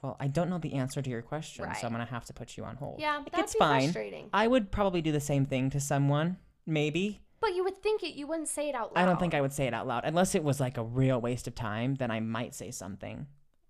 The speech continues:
Speaker 1: But,
Speaker 2: Maybe.
Speaker 1: like,
Speaker 2: You're more of a controversial person.
Speaker 1: Yeah,
Speaker 2: Or
Speaker 1: but
Speaker 2: confrontational, I should say.
Speaker 1: confrontational, yeah. But I would just say people who are impatient when, like, it's kind of out of my control.
Speaker 2: Okay. I, I agree with you.
Speaker 1: You know.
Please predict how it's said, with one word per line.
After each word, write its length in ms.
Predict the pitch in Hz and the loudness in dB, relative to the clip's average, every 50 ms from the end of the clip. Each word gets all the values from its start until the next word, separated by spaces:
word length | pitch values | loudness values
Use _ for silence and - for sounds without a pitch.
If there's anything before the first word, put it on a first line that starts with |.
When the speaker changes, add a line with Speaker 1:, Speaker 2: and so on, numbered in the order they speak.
| _ - | _ -14
Speaker 1:
But, 280 | 220 208 147 151 156 | -6 -2 2 4 4
Speaker 2:
Maybe. 80 | - 101 | 4 4
Speaker 1:
like, 400 | 147 139 127 127 120 - - - - - | 2 2 2 0 -4 -8 -16 -20 -20 -16
Speaker 2:
You're 180 | 226 240 269 | -12 -8 -8
more 180 | 285 285 285 262 | -6 -4 -4 -6
of 100 | 233 220 | -6 -6
a 60 | 226 - | -6 -8
controversial 640 | - - - - - - - - - - - - | -8 -8 -12 -14 -16 -16 -16 -16 -16 -16 -18 -20
person. 340 | - - - 143 135 - 147 | -18 -16 -16 -12 -6 -4 -2
Speaker 1:
Yeah, 180 | 139 104 80 67 - | -2 -2 -2 -4 -2
Speaker 2:
Or 100 | 269 254 | -2 -2
Speaker 1:
but 300 | 143 135 151 143 135 - | 0 4 4 4 4 2
Speaker 2:
confrontational, 680 | 233 220 220 - - 226 214 - - - 202 175 151 - - | 0 -4 -6 -8 -10 -10 -10 -10 -12 -12 -14 -14 -10 -6 -2
I 60 | 139 131 | -2 -2
should 60 | 123 | -2
say. 60 | 123 117 123 123 82 | -2 -4 -4 -6 -8
Speaker 1:
confrontational, 320 | 78 - - 62 58 - 151 | -8 -10 -10 -12 -12 -12 -10
yeah. 260 | - 101 80 - 147 - - | -8 -8 -8 -8 -6 2 2
But 160 | 190 190 - | 2 2 4
I 80 | - 208 | 0 2
would 140 | 220 208 175 | 2 2 2
just 120 | 170 - | 0 0
say 240 | - 147 127 - - - | 0 0 0 0 -2 -4
people 260 | - 147 139 127 127 | -4 -2 -2 -2 -2
who 120 | 123 123 | -2 -2
are 140 | 113 110 110 | -2 -2 -2
impatient 600 | 107 110 - - 107 98 - - - 101 95 - - | -4 -6 -6 -8 -12 -12 -12 -10 -10 -10 -8 -4 0
when, 160 | 135 131 131 | 0 2 2
like, 200 | 123 113 117 - - | 2 0 -2 -2 -6
it's 160 | 139 139 - - - | -6 -6 -6 -14 -6
kind 120 | - 143 131 | -4 -2 -2
of 80 | 123 | 0
out 140 | - 120 120 | 0 -2 -2
of 100 | 123 127 | -2 -4
my 140 | 123 120 123 | -4 -4 -4
control. 560 | - 123 117 - - 120 120 113 127 156 165 - | -6 -8 -6 -2 0 0 2 2 0 -2 -4 -4
Speaker 2:
Okay. 320 | 285 330 320 302 277 294 302 - - - - - - - - - - - - - | -6 -6 -4 -4 -4 -4 -4 -8 -14 -20 -20 -20 -20 -20 -20 -20 -20 -10 0 2
I, 180 | 285 320 349 - - | 2 2 2 2 0
I 80 | 339 349 | 0 0
agree 260 | 370 349 302 339 359 359 | 0 -2 -2 -4 -6 -6
with 120 | 320 - | -6 -6
you. 120 | 240 196 180 | -6 -6 -2
Speaker 1:
You 120 | 175 170 151 | -2 0 0
know. 200 | 131 117 131 | 2 0 0